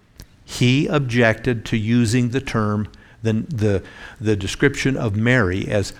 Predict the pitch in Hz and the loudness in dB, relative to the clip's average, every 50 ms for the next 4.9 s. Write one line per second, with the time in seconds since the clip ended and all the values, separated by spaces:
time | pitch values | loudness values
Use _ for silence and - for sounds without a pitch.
0 | - - - 113 113 123 123 120 104 123 120 120 120 - 131 117 110 113 - - | -16 -10 -4 0 2 2 4 2 2 0 -2 -4 -4 -4 -4 -4 -4 -4 -2 -2
1 | 139 143 156 143 107 92 95 - - - - - - - - _ _ _ _ _ | 0 0 0 -2 -6 -10 -12 -14 -16 -20 -20 -20 -20 -20 -20 _ _ _ _ _
2 | _ _ _ _ _ _ _ _ _ _ _ _ _ _ _ _ _ _ _ _ | _ _ _ _ _ _ _ _ _ _ _ _ _ _ _ _ _ _ _ _
3 | _ _ _ _ _ _ _ _ _ _ _ _ _ _ _ _ _ _ _ _ | _ _ _ _ _ _ _ _ _ _ _ _ _ _ _ _ _ _ _ _
4 | _ - 110 101 107 117 113 110 117 120 110 120 139 160 160 - - - | _ -2 2 4 4 4 4 4 2 2 2 2 2 2 2 0 -2 -6